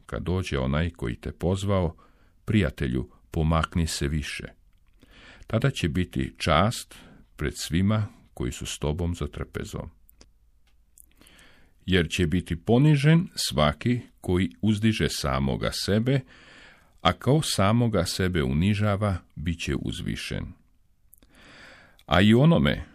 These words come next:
što ga je pozvao reče: "Kad priređuješ ručak ili večeru, nemoj da zoveš svoje prijatelje, niti svoju braću, niti svoje srodnike,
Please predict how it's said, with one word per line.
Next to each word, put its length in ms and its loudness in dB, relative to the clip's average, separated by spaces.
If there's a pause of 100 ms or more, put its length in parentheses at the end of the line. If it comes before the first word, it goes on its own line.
(140)
što 220 -2
ga 120 2
je 80 4
pozvao 720 0
reče: 440 -4 (720)
"Kad 180 -4
priređuješ 760 0
ručak 560 -6 (120)
ili 240 -6
večeru, 560 -6 (420)
nemoj 340 6
da 140 0
zoveš 460 0
svoje 280 -4
prijatelje, 800 0 (220)
niti 280 0
svoju 400 -2
braću, 560 -2 (360)
niti 280 -2
svoje 400 -2
srodnike, 800 -2